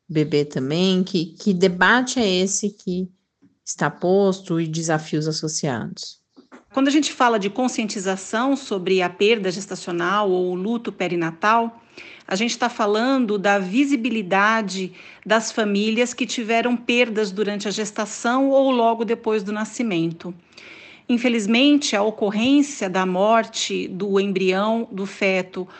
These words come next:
Speaker 2: ou do recém-nascido, do, eh, logo depois do parto, não são é, ocorrências tão raras. Elas têm uma prevalência relativamente alta na população,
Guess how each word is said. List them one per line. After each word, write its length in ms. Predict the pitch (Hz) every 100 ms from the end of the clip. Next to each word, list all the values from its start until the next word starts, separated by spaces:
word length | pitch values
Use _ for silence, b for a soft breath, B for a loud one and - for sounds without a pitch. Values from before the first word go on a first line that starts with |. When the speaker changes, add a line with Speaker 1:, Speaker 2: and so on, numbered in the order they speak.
| B B -
Speaker 2:
ou 260 | 214 254 240
do 140 | 214
recém-nascido, 1200 | 196 190 202 196 185 - - 214 220 190 214 226
do, 320 | 185 190 196
eh, 80 | 196
logo 200 | 185 185
depois 260 | 180 190 175
do 80 | 175
parto, 440 | 214 226 247 240
não 200 | 247 302
são 520 | - - 277 311 320 320 B B B -
é, 220 | 220 220
ocorrências 640 | 240 233 233 240 233 247 -
tão 180 | 254 247
raras. 600 | 220 190 165 165 165 175
Elas 380 | 190 196 196 -
têm 160 | 214
uma 140 | 214 208
prevalência 640 | 208 196 196 202 202 214
relativamente 880 | 208 185 254 254 240 214 214 214 208
alta 300 | 214 240 220
na 120 | 196
população, 800 | 202 190 190 180 180 - 185 277